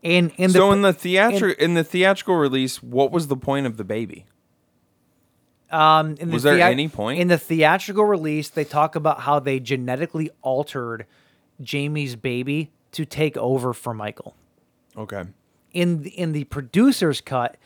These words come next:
Speaker 1: it was Michael had to kill the rest of his lineage to then end his curse, and then they were going to sacrifice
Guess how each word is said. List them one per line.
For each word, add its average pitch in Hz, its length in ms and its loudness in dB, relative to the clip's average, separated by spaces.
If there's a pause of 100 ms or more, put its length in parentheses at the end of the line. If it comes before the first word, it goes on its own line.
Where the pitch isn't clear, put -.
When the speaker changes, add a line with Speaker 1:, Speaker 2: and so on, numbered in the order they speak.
(360)
Speaker 1:
it 165 180 -4
was 147 520 4 (180)
Michael 160 500 0
had 165 280 0
to 165 80 -10
kill 139 500 0
the 127 160 -8
rest 131 340 -4
of 160 100 -6
his 135 440 -6
lineage 127 720 -6 (380)
to 156 120 -2
then 147 260 0 (100)
end 170 300 -2
his 151 300 -2
curse, 117 520 -10
and 139 100 -8
then 131 140 -4
they 135 140 -2
were 143 120 0
going 139 360 -2
to 127 100 -10
sacrifice 139 1040 -4